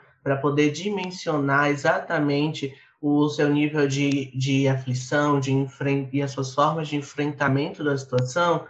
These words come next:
pra outras pessoas pode ser pesado demais, é, tá por dentro de todas as notícias. Isso é extremamente compreensível, assim como as redes sociais. Elas podem ser um, ah, instrumento muito bom e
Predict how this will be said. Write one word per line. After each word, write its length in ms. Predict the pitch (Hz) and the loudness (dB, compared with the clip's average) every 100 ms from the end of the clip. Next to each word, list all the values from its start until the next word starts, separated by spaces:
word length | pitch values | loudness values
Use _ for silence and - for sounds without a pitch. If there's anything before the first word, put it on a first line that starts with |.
| - - _ | -20 -20 _
pra 160 | 202 180 | 0 0
outras 180 | 180 - | 0 -6
pessoas 380 | 196 - 175 | -6 -4 -6
pode 260 | - 175 - | -2 -2 -2
ser 100 | 170 | -8
pesado 520 | 180 170 170 160 160 | -4 -2 2 0 0
demais, 640 | 160 180 170 139 139 147 - _ _ | -6 -4 0 2 2 -4 -12 _ _
é, 580 | 131 135 135 131 131 - - | 0 2 6 6 6 2 -2
tá 160 | 143 143 | 0 2
por 220 | - 143 | -2 0
dentro 320 | 143 143 143 | 0 2 0
de 160 | 143 131 | -2 0
todas 420 | 139 143 139 139 | 2 2 2 0
as 180 | 135 135 | 0 0
notícias. 640 | 139 131 123 113 127 131 | -2 -2 -8 -6 -4 -2
Isso 200 | 143 151 | -2 -4
é 40 | |
extremamente 640 | 151 - 160 170 165 156 - | -8 -6 -2 -2 -2 -6 -6
compreensível, 920 | 165 156 160 170 - 156 135 127 127 - - | -8 -4 -4 -4 -2 0 2 0 -2 -8 -4
assim 340 | 165 165 202 | -4 -2 -4
como 220 | 208 208 208 | 0 0 0
as 100 | 208 | -2
redes 240 | 208 202 | -2 -2
sociais. 640 | 208 196 - 190 139 123 - | -10 -8 -2 2 4 2 -2
Elas 220 | 131 135 | -2 -2
podem 260 | 131 143 147 | 0 -2 -2
ser 220 | - 147 | -2 -2
um, 320 | 147 151 143 - _ _ | 0 -2 -4 -10 _ _
ah, 180 | 131 135 | 2 4
instrumento 480 | 135 147 147 143 147 | 4 0 0 0 0
muito 340 | 147 175 190 | -2 -2 -6
bom 460 | 156 147 151 196 226 | -6 0 2 2 2
e 380 | 175 151 151 | 2 2 0